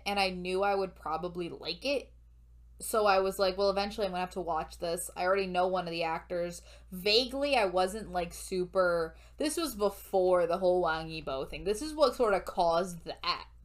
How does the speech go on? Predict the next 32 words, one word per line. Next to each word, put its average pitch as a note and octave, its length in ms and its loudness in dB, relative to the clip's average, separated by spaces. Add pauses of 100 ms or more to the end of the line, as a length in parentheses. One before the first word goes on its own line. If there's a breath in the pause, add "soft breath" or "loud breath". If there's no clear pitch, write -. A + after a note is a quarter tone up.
(520 soft breath)
to A3 120 4
happen G3 340 6
on D#3+ 140 0
my D#3+ 220 0
end. G2 460 -10 (440 soft breath)
And G3+ 220 -2
then, G3 340 0
then A#3 180 6
I A#3+ 120 4
watched G3+ 340 2
The G#3 80 -2
Untamed F3 460 -4
and E3+ 100 -4
just, E3+ 220 -6
like, E3+ 160 -6
fell E3+ 320 0
in D#3+ 160 -8
love D#3 420 -4
with D#3 240 -4 (920)
sort F#3+ 240 -4
of F#3 160 -2
everything E3+ 560 -6
that E3 160 -8
happened. D#3+ 600 -8 (600 loud breath)
And G3+ 100 -8
this C4+ 160 -2
was, A#3 180 -8
like, F3+ 360 0 (920)
early G#3+ 400 2
this F#3 300 -2
year, E3+ 200 -4
'cause F#3 220 -6